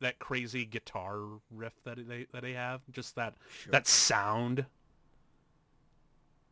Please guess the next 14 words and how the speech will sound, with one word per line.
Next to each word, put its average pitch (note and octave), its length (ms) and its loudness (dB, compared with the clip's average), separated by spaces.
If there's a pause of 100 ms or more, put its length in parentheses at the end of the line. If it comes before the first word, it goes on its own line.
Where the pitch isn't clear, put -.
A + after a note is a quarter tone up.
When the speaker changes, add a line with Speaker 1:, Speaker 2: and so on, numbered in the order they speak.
(760)
Speaker 1:
Oh G2 720 4
shit. D#3+ 200 4 (220)
Speaker 2:
Ooh. C3 360 -2 (1500)
Speaker 1:
Oh, G#2 260 4
you G2+ 220 0
done G2+ 240 2
fucked - 380 0
up F2+ 220 -2
now. G2 560 8
Speaker 2:
See, G3 160 6
he's G3+ 260 0
just G#3 200 -2
covid D#3 480 4
compliant. A2 640 -6